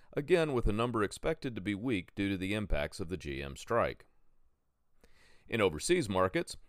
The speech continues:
Asian and Pacific exchanges traded mostly higher on Friday, with Japan's Nikkei a notable exception. Japan's Nikkei fell three tenths of a percent.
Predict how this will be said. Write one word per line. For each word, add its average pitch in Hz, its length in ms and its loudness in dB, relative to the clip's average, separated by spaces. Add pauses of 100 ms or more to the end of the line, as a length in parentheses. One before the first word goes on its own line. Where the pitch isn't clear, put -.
(140)
Asian 78 320 -2
and 76 100 -6
Pacific 92 400 0
exchanges 107 540 -4
traded 139 340 2
mostly 131 460 2
higher 131 420 4
on 85 160 -2
Friday, 85 520 2 (260)
with - 180 -4
Japan's 170 420 4
Nikkei 131 480 4
a 123 60 2
notable 113 480 4
exception. 107 600 -4 (680)
Japan's 120 420 6
Nikkei 101 400 4
fell 113 380 4
three 107 240 0
tenths 95 240 -2
of 87 100 -8
a 90 60 -4
percent. 104 540 -2